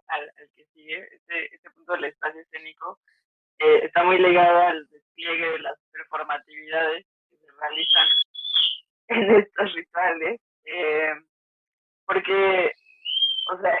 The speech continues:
es cierto que dependiendo del espacio en el que estemos, eh, actuamos de maneras diferentes, ¿no? Entonces, creo que ahí hay como una relación que no podemos evitar, ¿no? O sea, la, la sala de tu abuelita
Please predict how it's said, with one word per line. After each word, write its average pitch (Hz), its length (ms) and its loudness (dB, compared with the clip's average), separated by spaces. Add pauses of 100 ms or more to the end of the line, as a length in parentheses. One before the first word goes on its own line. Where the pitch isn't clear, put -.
es 156 140 2
cierto 208 340 -6
que 165 140 -6
dependiendo 320 600 -8
del 165 180 2
espacio 170 400 -8
en 180 80 -12
el 151 120 -12
que 170 100 -20
estemos, 160 440 -14 (180)
eh, 147 380 -10
actuamos 160 540 -4
de 151 80 -4
maneras 156 440 0
diferentes, 151 720 -14
¿no? 147 80 -20 (560)
Entonces, 180 500 0 (260)
creo 190 160 -2
que 202 80 2
ahí 196 120 8
hay 175 160 8
como 180 200 -8
una 175 360 -2 (280)
relación 170 440 -4
que 170 100 -14
no 170 120 -8
podemos 170 380 -10
evitar, - 440 -10
¿no? 147 80 -20
O - 260 -20
sea, 147 380 -2 (960)
la, - 240 4
la 180 200 6
sala 202 260 6
de - 140 4
tu 165 80 -12
abuelita 175 760 -4